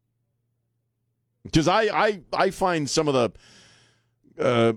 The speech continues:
playground stuff with Trump to be a little boring after a while, and the na-, the funny name calling, it gets childish. You know, it, it, it worked for him very, very well in twenty fifteen and twenty sixteen.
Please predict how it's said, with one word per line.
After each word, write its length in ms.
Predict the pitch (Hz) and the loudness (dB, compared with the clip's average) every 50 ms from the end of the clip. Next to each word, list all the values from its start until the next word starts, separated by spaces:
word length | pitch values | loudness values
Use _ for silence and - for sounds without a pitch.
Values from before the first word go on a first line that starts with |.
| - - | -4 -8
playground 580 | - - 160 160 147 123 135 127 120 117 110 | -2 0 0 0 2 0 0 0 0 -2 -2
stuff 380 | - - - 131 127 117 - - | -4 -2 0 0 0 0 0 -2
with 100 | 104 95 | -4 -4
Trump 360 | - - - 120 110 110 104 - | -2 0 0 0 0 0 -2 -4
to 80 | 98 | -2
be 180 | 90 104 101 101 | 0 2 2 2
a 60 | 101 | 2
little 200 | 98 104 101 98 | 2 2 0 0
boring 460 | 87 80 90 92 92 92 90 90 87 | 0 0 0 2 2 2 0 0 0
after 300 | 87 87 82 - - 90 | -2 -2 -2 -2 -2 0
a 80 | 87 85 | 0 2
while, 480 | 80 78 80 78 78 78 80 85 87 | 2 2 2 2 2 2 2 2 0
and 140 | 87 85 85 | 0 0 -2
the 80 | 90 92 | -2 -2
na-, 220 | 95 95 95 101 | 0 0 -2 0
the 100 | 92 101 | -2 -4
funny 360 | - - - 131 127 120 113 | -2 0 -2 0 0 0 0
name 280 | 107 101 95 95 95 92 | 0 0 0 0 -2 -2
calling, 580 | - - 90 90 87 87 87 85 85 85 85 85 | -2 0 0 0 2 2 0 0 -2 -2 -2 -2
it 160 | 85 87 73 | -2 -2 -2
gets 220 | 90 92 82 - | -2 -4 -4 -4
childish. 640 | - - 104 92 85 82 80 85 82 80 - - - | -4 -2 -2 -2 -2 -2 -2 -2 -4 -4 -6 -6 -6
You 60 | 95 | -4
know, 140 | 92 90 92 | -2 -2 -2
it, 220 | 107 110 120 120 117 | -2 -2 -2 -4 -2
it, 220 | 147 143 156 151 | 0 -2 -2 0
it 160 | 160 147 143 | 0 -2 -2
worked 320 | 147 151 160 180 196 156 - | 0 0 0 0 0 -2 -4
for 180 | - 151 147 | -2 0 0
him 360 | 127 127 135 131 123 120 110 - _ - - - - - _ _ _ _ _ - | 2 2 0 0 0 -2 -4 -8 _ -20 -20 -20 -20 -20 _ _ _ _ _ -16
very, 520 | 101 92 80 110 156 165 175 175 175 165 | -14 -8 0 2 2 2 2 2 2 2
very 340 | 147 110 135 139 135 127 117 | 2 2 2 2 4 2 2
well 640 | 110 107 110 113 113 110 104 101 98 95 92 92 95 - | 2 4 4 4 4 4 4 2 2 2 2 0 -2 0
in 300 | 101 104 101 95 95 90 | -2 -2 0 0 -2 -2
twenty 260 | - - 110 110 101 | -2 -2 0 0 0
fifteen 320 | - 101 98 - 98 98 | -2 -4 -2 0 -2 0
and 100 | 92 87 | 0 -2
twenty 260 | 80 - 90 85 85 82 | -2 -2 -2 -2 -2 -4
sixteen. 640 | - - 80 - - - 85 82 80 80 78 71 | -4 -6 -6 -6 -2 -2 0 0 0 -2 -2 -4